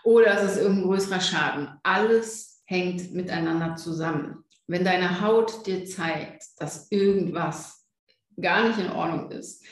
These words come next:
wenn du Entzündungen hast, die die ganze Zeit sichtbar sind, dann hast du auch Entzündungen im Körper.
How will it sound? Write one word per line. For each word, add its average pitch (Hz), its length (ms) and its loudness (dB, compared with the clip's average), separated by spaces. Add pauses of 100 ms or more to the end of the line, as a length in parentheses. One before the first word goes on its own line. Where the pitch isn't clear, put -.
(320)
wenn 185 180 0
du 190 100 0
Entzündungen 202 880 2
hast, - 320 -12
die 170 80 -6
die 170 100 -4
ganze 190 360 -2
Zeit 180 260 -6
sichtbar 175 400 -8
sind, 151 280 -10 (320)
dann 170 180 -6
hast 165 220 -8
du - 100 -6
auch - 200 -6
Entzündungen 170 600 -4
im 180 40 -2
Körper. 190 640 -6